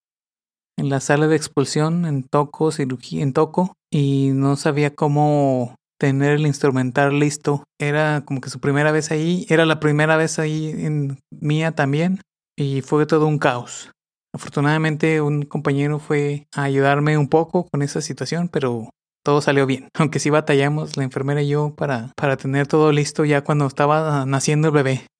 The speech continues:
También pueden llegar a estar en una desproporción muy grande. O sea, hay pacientes, hay hospitales que son grandes y por cada enfermera llegan a tener veinte, treinta pacientes, por lo que pueden llegar a estar demasiado dispersas.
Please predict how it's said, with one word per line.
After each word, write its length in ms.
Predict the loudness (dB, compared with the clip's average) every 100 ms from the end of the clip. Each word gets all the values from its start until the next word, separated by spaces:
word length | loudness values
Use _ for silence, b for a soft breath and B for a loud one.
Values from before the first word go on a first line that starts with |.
| _
También 280 | -2 0 0
pueden 220 | 0 2
llegar 300 | 2 2 2
a 40 |
estar 500 | 0 0 2 2 0 -4
en 160 | -2
una 360 | 0 0 0 2
desproporción 760 | 0 0 -2 0 -4 0 2
muy 180 | 2 2
grande. 360 | 4 2 0 -6 _ _
O 40 | -6
sea, 100 | -4
hay 80 | -2
pacientes, 800 | -2 -2 -2 -2 -2 -4 -4 -14 _
hay 120 | -2 -2
hospitales 580 | -2 -2 0 0 -2
que 120 | -4 -6
son 560 | -2 0 0 -2 -4
grandes 540 | 0 2 2 -2 -6 -14 _ _ _ _ _ _ _ _ _ -4
y 500 | 0 2 2 2 0
por 200 | 0 0
cada 180 | 2 2
enfermera 460 | 4 2 4 4
llegan 300 | 4 2 2
a 100 | 0
tener 580 | 0 0 2 2 0 -2
veinte, 460 | 0 0 0 0 -2
treinta 360 | 0 -2 -2
pacientes, 680 | -4 -4 -4 -4 -6 -8 -14 -20 _
por 80 | -8
lo 80 |
que 80 | -8
pueden 240 | -2 -2 2
llegar 220 | 2 2
a 20 |
estar 500 | 0 0 2 4 0
demasiado 480 | 0 -2 0 2 2
dispersas. 720 | 0 0 0 0 -14 -18 -18